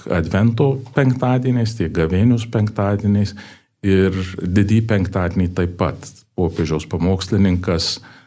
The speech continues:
žodžio liturgiją, homiliją skelbia Vatikano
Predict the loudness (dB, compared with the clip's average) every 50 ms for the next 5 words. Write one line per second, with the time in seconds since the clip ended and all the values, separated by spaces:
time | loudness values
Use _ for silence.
0 | _ _ _ _ -16 -14 -8 -4 -2 0 0 0 0 0 -2 -2 -4 -4 -4 -2
1 | -2 -2 0 0 0 -2 -2 -4 -4 -2 0 0 0 0 0 0 0 0 -2 -4
2 | -6 -10 -18 -20 _ _ _ -10 -8 -6 -4 -2 -2 -2 -2 -4 -4 -6 -6 -6
3 | -6 -8 -8 -10 -12 -16 _ _ _ _ _ -14 -10 -6 -4 -4 -4 -4 -6 -6
4 | -4 -4 -2 -2 -2 -2 -4 -4 -6 -6 -8